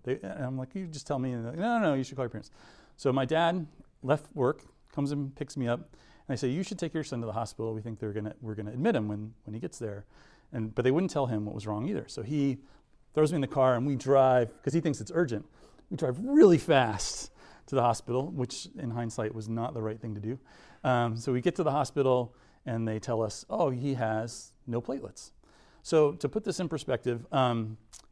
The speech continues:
you normally have about a hundred and fifty to four hundred fifty thousand platelets in your body. They measured mine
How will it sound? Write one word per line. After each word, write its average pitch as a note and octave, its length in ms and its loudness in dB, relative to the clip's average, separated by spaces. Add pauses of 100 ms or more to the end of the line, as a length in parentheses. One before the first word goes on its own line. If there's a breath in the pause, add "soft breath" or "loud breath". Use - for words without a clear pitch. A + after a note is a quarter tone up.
(120)
you D3+ 160 -2
normally D3+ 400 2
have A#2+ 220 0
about A2+ 180 -2
a G#2+ 40 -6
hundred C3+ 320 -4
and B2 80 -6
fifty A2+ 580 -8 (400 soft breath)
to A2 340 -4 (300)
four C3 240 2
hundred A2 440 -2 (120)
fifty A2 260 -6
thousand G#2+ 580 -4
platelets A2 340 -6
in A2 60 -8
your G#2 120 -8
body. G#2 360 -10 (1160 soft breath)
They C3 140 0
measured D#3 360 0
mine A#2 540 -2